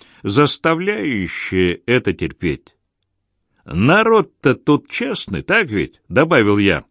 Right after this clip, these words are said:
Эти слова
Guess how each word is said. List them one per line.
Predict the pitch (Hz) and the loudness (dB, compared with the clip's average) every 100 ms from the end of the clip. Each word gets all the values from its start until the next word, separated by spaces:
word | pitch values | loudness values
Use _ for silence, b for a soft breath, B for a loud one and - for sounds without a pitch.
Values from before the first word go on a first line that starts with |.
| _ _ _ _ _ _ _ _ _ _ | _ _ _ _ _ _ _ _ _ _
Эти | 123 127 - 73 | 0 0 0 -8
слова | - - 82 107 160 156 117 | -6 -6 -4 -2 0 0 -2